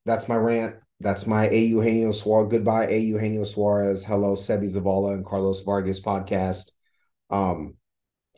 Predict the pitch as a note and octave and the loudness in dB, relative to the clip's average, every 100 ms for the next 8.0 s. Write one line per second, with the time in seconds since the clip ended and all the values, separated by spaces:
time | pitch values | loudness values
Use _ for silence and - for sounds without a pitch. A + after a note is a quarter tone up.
0 | - A2 G#2+ G#2 A#2+ A2+ A#2+ A2+ G2+ - | -2 0 0 0 -2 0 0 0 -4 -6
1 | G2+ F#2+ A#2 A2+ G#2+ G#2+ G2+ - - _ | -6 -4 -2 0 0 0 -2 -6 -18 _
2 | _ _ _ - - G2 B2+ B2+ G2+ A2+ | _ _ _ -12 -8 0 2 2 2 2
3 | G#2 G2+ G2 G#2+ G#2+ F#2+ G2+ G2 G#2+ G2 | 2 2 4 4 4 2 0 -2 -2 0
4 | F2+ G#2 G#2 G2 F#2+ - - _ - F#2+ | 2 2 2 0 -4 -10 -16 _ -2 0
5 | F2+ D#2+ D2+ _ _ _ _ _ _ _ | 0 -2 -12 _ _ _ _ _ _ _
6 | - G2 G#2 F#2+ - G2+ G#2+ G#2 A2 G#2+ | -4 0 2 0 -2 0 0 2 2 4
7 | G#2 G2+ A2 G#2 G2 - G2+ G2 - - | 2 0 -2 -2 -2 -2 -4 -4 -8 -14